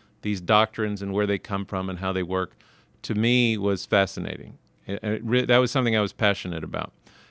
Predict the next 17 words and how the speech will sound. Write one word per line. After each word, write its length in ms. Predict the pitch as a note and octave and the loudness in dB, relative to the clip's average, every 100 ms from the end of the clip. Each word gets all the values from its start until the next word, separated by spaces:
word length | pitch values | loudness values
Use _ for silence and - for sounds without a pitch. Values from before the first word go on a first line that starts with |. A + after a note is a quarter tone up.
| _ | _
And 200 | G#2+ G#2+ | -6 -4
so 240 | - A2 G#2 | 2 4 6
I 160 | A2 | 6
thought 500 | - - G#2+ G#2 G#2+ | 4 2 4 4 2
that 180 | A#2+ G2 | -4 0
being 240 | A2 G#2 | 2 2
a 40 | G2 | 2
judge, 340 | A2 G#2+ G#2 | 4 4 4
that 180 | A2 G2 | 0 0
would 140 | G2 | 0
be 160 | F#2 F#2+ | 0 -2
a 40 | |
good 260 | F2 G2+ F#2+ | 0 -2 -2
fit 500 | - - F#3+ G#2 - _ _ _ _ - | -6 -2 0 0 -4 _ _ _ _ -8
to 100 | A#2 | -2
do 180 | D3+ D3 | 0 2
that 280 | G#2+ G#2+ | 2 0